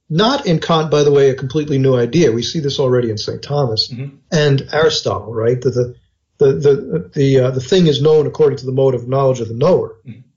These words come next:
Speaker 1: right? So, um, we bring something to the, to the phenomena that shapes that into what we would call experience.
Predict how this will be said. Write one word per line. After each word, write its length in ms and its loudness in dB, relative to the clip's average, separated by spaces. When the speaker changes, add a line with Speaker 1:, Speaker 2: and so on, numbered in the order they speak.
Speaker 1:
right? 240 0
So, 520 2
um, 240 0
we 140 0
bring 440 2
something 640 -2
to 500 2
the, 400 0
to 220 2
the 100 0
phenomena 640 0
that 200 0
shapes 760 -2
that 380 -2
into 600 0
what 220 -4
we 120 0
would 140 0
call 200 2
experience. 720 -4